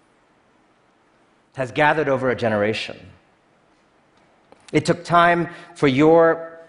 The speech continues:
fears to trigger my fears, not least because at first I never thought I needed to fear you.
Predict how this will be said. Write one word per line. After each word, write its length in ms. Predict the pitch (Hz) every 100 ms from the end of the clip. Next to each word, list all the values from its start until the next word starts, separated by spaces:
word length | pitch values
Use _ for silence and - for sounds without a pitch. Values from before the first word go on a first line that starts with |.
| _
fears 480 | - 147 151 147 143
to 100 | 127
trigger 340 | - 156 135
my 300 | 127 139 143
fears, 800 | 135 - 98 95 90 98 - - _ _ _ _ _ - -
not 240 | - 143 143
least 540 | 147 170 - - - - _ _ _ _ _ _ _ _ _ _ _
because 260 | 107 131 139
at 100 | 151
first 420 | - 180 175 - -
I 280 | 143 165 170
never 460 | 156 147 151 151
thought 400 | 143 - 143 143
I 140 | 127 131
needed 480 | 127 113 90 78
to 100 | -
fear 320 | 92 - 82 78
you. 320 | 80 64